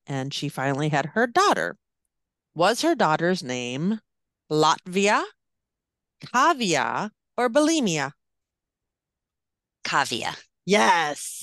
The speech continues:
Speaker 2: Yes.
Speaker 1: Kavya James. Um, Elizabeth Rome, who I wouldn't know her by her name, but she was on Law and Order.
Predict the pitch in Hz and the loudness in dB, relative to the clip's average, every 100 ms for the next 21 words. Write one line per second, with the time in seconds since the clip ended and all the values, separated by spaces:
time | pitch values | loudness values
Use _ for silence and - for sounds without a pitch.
0 | - 135 180 175 180 214 233 196 165 120 | 0 2 4 2 2 2 0 0 -2 -4
1 | 104 - - - _ _ _ _ _ _ | -10 -20 -20 -20 _ _ _ _ _ _
2 | _ _ _ - 190 185 175 180 - - | _ _ _ -2 2 2 2 -2 -6 0
3 | 214 214 240 262 277 339 - 170 170 170 | 4 6 4 2 0 -2 -2 -6 -4 -2
4 | 165 175 190 220 - _ _ - 226 190 | -2 -4 -4 -4 -8 _ _ 0 2 4
5 | 196 202 220 165 170 170 170 156 160 160 | 2 2 0 0 0 0 -2 -2 -2 -4
6 | 143 107 139 151 - 185 202 214 226 190 | -6 -10 -10 -6 0 2 4 2 2 2
7 | 170 202 165 123 165 | 2 0 -2 -6 -6